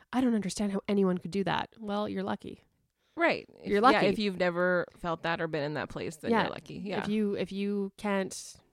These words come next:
Speaker 1: understand that, you're lucky.
Speaker 2: And the
Speaker 1: And
Speaker 2: argument, too, that, like, "I don't understand how someone who has literally every resource in the world at
Speaker 1: Yeah.
Speaker 2: their fingertips." I'm like, "Well, then you don't understand." <laughs>
Speaker 1: Exactly. Like, if that's how depression worked, there would be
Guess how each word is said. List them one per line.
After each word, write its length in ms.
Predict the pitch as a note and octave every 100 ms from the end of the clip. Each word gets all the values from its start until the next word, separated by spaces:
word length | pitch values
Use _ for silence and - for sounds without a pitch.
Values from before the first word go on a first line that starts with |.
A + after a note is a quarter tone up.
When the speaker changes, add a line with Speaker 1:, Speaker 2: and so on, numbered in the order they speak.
| _
Speaker 1:
understand 460 | - F#3+ - G#3 F#3
that, 280 | - - - _ _ _ _
you're 120 | - G3+
lucky. 360 | C#4+ - - _ _ - - -
Speaker 2:
And 120 | F#3+ F#3+
the 40 |
Speaker 1:
And 60 | F#3+
Speaker 2:
argument, 320 | F#3 F#3 E3+
too, 160 | - E3+
that, 140 | D3+
like, 140 | D#3+ -
"I 80 | E3+
don't 80 | E3+
understand 400 | E3+ E3+ F3 F3
how 80 |
someone 260 | F3 E3 E3+
who 140 | E3+
has 260 | E3+ D3+ E3
literally 460 | E3+ D3+ C#3+ D3+ -
every 260 | D3+ D3+
resource 560 | D3 D#3 D3 C3+ D#3+ -
in 120 | -
the 60 | F#3+
world 200 | G3 B3
at 140 | A#3+
Speaker 1:
Yeah. 40 | E3
Speaker 2:
their 100 | D#3
fingertips." 600 | D#3+ D#3 - - - -
I'm 80 | A#3
like, 160 | A#3
"Well, 180 | A#3+ A#3+
then 180 | A#3+ B3
you 80 | B3
don't 160 | C4
understand." 760 | B3 B3 - C4+ B3+ G#3+ G3+ G3+
<laughs> 40 |
Speaker 1:
Exactly. 480 | A3 G#3+ A#3+ - E3+
Like, 180 | D#3+ F3+
if 80 | F3
that's 220 | A#3 -
how 80 | F4
depression 460 | A3 F#3+ G#3+ F#3
worked, 300 | D#3 D#3 - -
there 120 | E3+
would 200 | E3+ D#3+
be 380 | E3+ D#3+ D#3